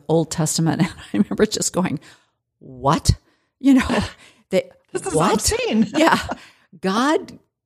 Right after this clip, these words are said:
Speaker 1: destroyed the women and the children and the entire, because that's where Moses was supposed to go. And I'm like,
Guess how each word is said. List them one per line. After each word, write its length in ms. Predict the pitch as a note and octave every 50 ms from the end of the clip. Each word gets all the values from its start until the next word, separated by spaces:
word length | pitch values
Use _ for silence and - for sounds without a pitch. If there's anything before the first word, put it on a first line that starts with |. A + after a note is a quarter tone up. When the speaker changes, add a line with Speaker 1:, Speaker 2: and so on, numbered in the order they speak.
| _ _ _ -
Speaker 1:
destroyed 1040 | G3+ G3 - - - - - - D#3 D3 D3+ D#3+ F3+ A3+ C4+ F#4+ A4+ A4 A4 G4
the 120 | C#4 B3+ F#3
women 400 | D#3+ D3+ E3+ F#3 G#3+ C4+ G4+ F4
and 140 | C4+ B3
the 60 | - F3+
children 520 | - - - B3 G#3+ A3 C#4 F#4 F4+ F4+
and 120 | D4 A#3+
the 80 | F#3 F#3
entire, 420 | F#3 F3+ E3 - - - - -
because 380 | - - F#3+ F3 - G3 F3 E3+
that's 320 | - - F#3 A3+ - -
where 140 | - G#3 F#3+
Moses 520 | F3 D#3+ D#3 D3 F3 G3 - E4+ - - -
was 120 | G3 F#3+
supposed 400 | - - F3+ - G3 G3+ - - -
to 60 | A3
go. 140 | - - - -
And 140 | G3 F#3+
I'm 100 | F3 F3
like, 200 | E3+ E3 E3 -